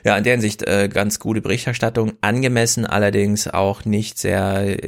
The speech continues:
also es hilft halt einfach nicht, ja, jetzt darüber zu informiert zu sein. Das Drama ist einfach da und es entfaltet sich. In der Hinsicht weiß man immer nicht so genau, also diese ganzen Tipps, die jetzt kommen mit ein bisschen Medien, ähm, wie soll man sagen, Abwendung von Medien, so ein bisschen auf Nachrichtendiät achten und so.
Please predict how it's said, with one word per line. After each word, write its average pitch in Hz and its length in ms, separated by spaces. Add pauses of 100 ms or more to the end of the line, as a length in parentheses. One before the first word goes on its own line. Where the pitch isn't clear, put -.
(120)
also 95 200
es - 180
hilft 180 320
halt - 120
einfach - 340
nicht, - 160
ja, 101 220
jetzt - 280
darüber 101 220
zu - 140
informiert 98 400
zu - 100
sein. 85 200
Das - 260
Drama 107 340
ist 104 140
einfach 107 240
da 120 240
und - 160
es 95 120
entfaltet 117 420
sich. 110 240
In - 680
der 107 80
Hinsicht 113 220
weiß 101 180
man 71 100
immer 101 120
nicht 107 140
so - 80
genau, 110 400
also 107 200
diese 117 200
ganzen 107 240
Tipps, 139 220
die - 80
jetzt 107 180
kommen 113 300
mit 98 460
ein - 80
bisschen 101 380
Medien, 107 760 (1040)
ähm, 98 320
wie 98 60
soll 104 100
man 98 100
sagen, 101 840
Abwendung 110 560
von 107 160
Medien, 104 520
so 101 80
ein 101 60
bisschen 104 260
auf 101 320
Nachrichtendiät - 600
achten - 260
und 104 100
so. 104 220